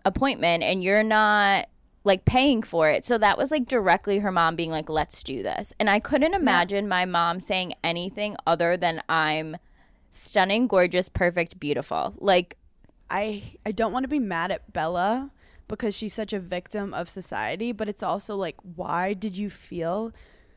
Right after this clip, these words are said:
Speaker 2: like you were that ashamed that you wanted to lie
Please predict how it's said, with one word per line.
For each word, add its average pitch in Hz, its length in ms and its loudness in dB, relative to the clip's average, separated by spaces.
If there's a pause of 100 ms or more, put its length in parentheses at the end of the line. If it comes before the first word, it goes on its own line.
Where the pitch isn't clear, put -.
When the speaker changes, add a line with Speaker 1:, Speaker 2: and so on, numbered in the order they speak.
(800)
Speaker 2:
like 208 220 -2
you 220 100 -4
were 226 120 4
that 160 240 0
ashamed 165 720 -10
that - 220 -8
you 202 100 -8
wanted 156 300 -6
to 190 120 -8
lie 151 680 -4